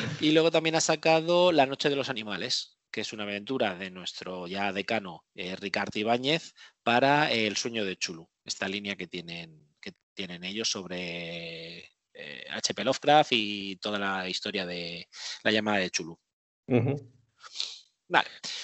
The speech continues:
Speaker 2: Bueno.
Speaker 1: pasamos a Irukoa. Irukoa, que lleva unos meses que no ha sacado nada, pero oye, de vez en cuando saca unas cositas.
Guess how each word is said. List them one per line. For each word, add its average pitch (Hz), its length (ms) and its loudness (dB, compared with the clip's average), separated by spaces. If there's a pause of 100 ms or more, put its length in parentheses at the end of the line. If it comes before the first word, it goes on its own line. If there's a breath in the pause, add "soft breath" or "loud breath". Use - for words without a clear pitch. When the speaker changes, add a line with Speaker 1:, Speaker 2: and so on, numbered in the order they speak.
Speaker 2:
Bueno. 123 100 4
Speaker 1:
pasamos 170 380 8
a 190 300 8
Irukoa. 131 720 8 (220)
Irukoa, 135 520 6 (280)
que 104 840 4
lleva 101 260 -4
unos 110 220 -6
meses - 480 0
que 107 100 -2
no 113 100 -2
ha - 20 2
sacado 117 280 4
nada, 185 220 6
pero 139 160 6
oye, 123 160 4
de 104 80 -2
vez 113 140 0
en 127 100 -4
cuando 131 220 0
saca 131 180 -2
unas 113 160 -6
cositas. 139 540 -2